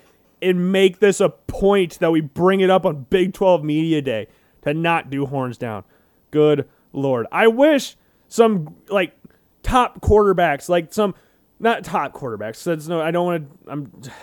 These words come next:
that was a dumb thing to say. Like, you have Spencer Rattler, Brock Purdy, all these guys, Spencer Sanders, Max Duggan, in the Big twelve, Tyler Show, Skylar Thompson. Like, you have good quarterbacks in the Big twelve.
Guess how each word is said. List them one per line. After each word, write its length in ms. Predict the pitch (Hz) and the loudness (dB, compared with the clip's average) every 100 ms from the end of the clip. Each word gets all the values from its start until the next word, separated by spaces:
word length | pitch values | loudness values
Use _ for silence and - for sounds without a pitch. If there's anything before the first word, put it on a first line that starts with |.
| - | -8
that 100 | 151 | -4
was 100 | 156 | -2
a 80 | 135 | -4
dumb 220 | 127 117 | -6 -8
thing 180 | 113 113 | -10 -12
to 60 | 101 | -12
say. 180 | 90 - | -16 -8
Like, 200 | 135 139 | -8 -4
you 80 | 156 | -4
have 100 | 147 | -4
Spencer 300 | 185 170 160 | -4 -4 -2
Rattler, 300 | 151 139 131 | 0 0 0
Brock 260 | 135 120 | -2 -4
Purdy, 260 | - 117 117 | -6 -6 -6
all 120 | 117 | -6
these 180 | 113 110 | -8 -8
guys, 180 | 113 110 | -8 -8
Spencer 300 | 139 127 120 | -10 -10 -12
Sanders, 400 | 117 117 117 117 | -10 -8 -10 -10
Max 260 | 117 113 | -10 -10
Duggan, 340 | - 117 117 113 _ _ _ _ 196 | -10 -8 -8 -12 _ _ _ _ -4
in 120 | 226 | 0
the 80 | 202 | 2
Big 220 | 180 160 | 0 0
twelve, 220 | 151 117 | -2 -2
Tyler 300 | 147 160 156 | -2 0 0
Show, 320 | - 156 151 | -2 0 0
Skylar 340 | 147 139 143 147 | -2 -4 -4 -4
Thompson. 400 | 143 139 - 147 | -8 -8 -8 -4
Like, 120 | 269 | -2
you 60 | |
have 120 | 370 247 | -2 -2
good 160 | 262 | -2
quarterbacks 340 | 240 226 208 - | 4 4 4 -2
in 60 | |
the 60 | 175 | -6
Big 140 | 151 | -6
twelve. 220 | - 113 | -8 -14